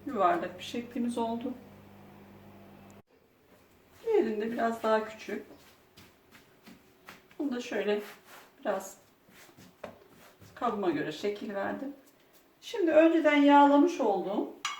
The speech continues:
fırçamla biraz hafif ayçiçek yağıyla yağladım.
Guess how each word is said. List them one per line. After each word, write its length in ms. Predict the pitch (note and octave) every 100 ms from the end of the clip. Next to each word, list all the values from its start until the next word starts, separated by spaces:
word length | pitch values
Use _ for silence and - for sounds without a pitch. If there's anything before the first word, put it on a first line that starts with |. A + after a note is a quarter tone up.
| - _ _ _ -
fırçamla 540 | A#3+ - A#3+ G#3+ A3
biraz 320 | C4+ B3 -
hafif 280 | B3 - A#3 - - _ _ _ -
ayçiçek 540 | A3+ A#3 - A3+ G#3+
yağıyla 280 | G#3 G3+ G3+
yağladım. 640 | G#3 A3+ A3+ F3+ F#3 -